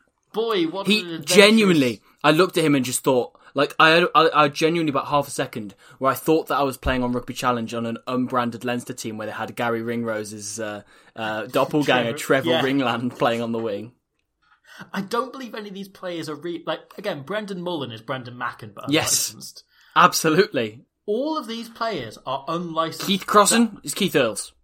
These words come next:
Speaker 1: Yeah. Or they're from that list of made-up Leinster players I did last week.
Speaker 2: <laughs> Yeah,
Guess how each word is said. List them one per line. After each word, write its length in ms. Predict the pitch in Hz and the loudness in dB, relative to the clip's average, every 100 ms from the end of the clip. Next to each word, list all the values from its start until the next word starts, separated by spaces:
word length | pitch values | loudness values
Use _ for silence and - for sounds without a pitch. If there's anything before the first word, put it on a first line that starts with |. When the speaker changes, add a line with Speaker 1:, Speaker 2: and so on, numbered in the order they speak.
| _ _ _ | _ _ _
Speaker 1:
Yeah. 260 | 262 240 - _ _ _ | -6 -6 -6 _ _ _
Or 220 | 254 277 269 | -6 -6 -6
they're 140 | 208 | -8
from 300 | - 196 190 | -8 -8 -4
that 140 | 175 | -6
list 320 | 165 170 175 170 | -6 -8 -8 -10
of 100 | 147 | -8
made-up 360 | 151 156 156 | -8 -8 -8
Leinster 300 | 156 180 - | -8 -8 -10
players 320 | 170 131 120 113 | -12 -10 -12 -14
I 60 | |
did 120 | 117 117 | -16 -14
last 260 | 104 - | -14 -16
week. 160 | 107 117 | -16 -12
Speaker 2:
<laughs> 60 | - | 2
Yeah, 120 | 190 | 2